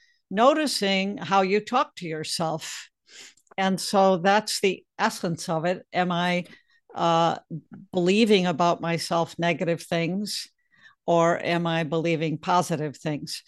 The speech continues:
So when we grow up in dysfunctional families, um, there's a lot of negative scripts that we adopt,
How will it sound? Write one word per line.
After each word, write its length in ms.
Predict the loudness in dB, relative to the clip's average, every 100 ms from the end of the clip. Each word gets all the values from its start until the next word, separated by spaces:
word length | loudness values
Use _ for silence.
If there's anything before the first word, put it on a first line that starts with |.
| -20 -20 -20 -20 -8
So 240 | 4 6 8
when 180 | 6
we 140 | 4 2
grow 260 | 4 4
up 140 | 4 2
in 100 | -2
dysfunctional 720 | -4 -4 -4 -4 -4 -4 -2
families, 800 | 2 4 4 2 2 -2 -6 -12 _ -4
um, 320 | -2 -2 -6 _ _ _ _ _ _ _ _ _ _ 0
there's 500 | 4 4 2 -4 -6 -4
a 60 | 2
lot 280 | 4 6
of 240 | 4 0 -6 -18 -20 _ _ _ _ _ -2
negative 480 | 0 0 0 0
scripts 880 | -2 -6 2 2 2 -2 -6 -6 -6 -12 _ -2
that 220 | -2 -2
we 180 | -2 0
adopt, 800 | 0 2 4 2 -2 -10 -10